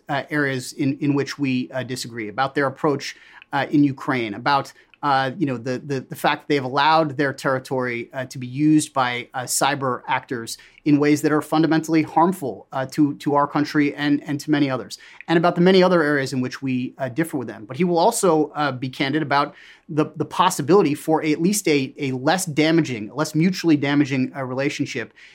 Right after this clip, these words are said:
if Russia can get off, uh, the course, uh, that it's on. You know, he has had,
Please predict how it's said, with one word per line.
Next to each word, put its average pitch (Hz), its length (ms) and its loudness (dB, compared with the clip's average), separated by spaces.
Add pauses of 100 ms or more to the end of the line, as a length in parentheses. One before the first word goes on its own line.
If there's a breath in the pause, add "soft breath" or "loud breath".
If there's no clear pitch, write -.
(140 soft breath)
if 170 180 2
Russia 156 300 2
can 147 200 2
get 143 140 2
off, 139 460 2
uh, 131 160 -2
the 127 120 -6
course, 131 540 -4
uh, 131 160 -4
that 143 160 -8
it's - 140 -8
on. 104 260 -8 (360 soft breath)
You 117 60 -10
know, 98 60 -10
he 156 220 2
has 151 100 6
had, 160 420 0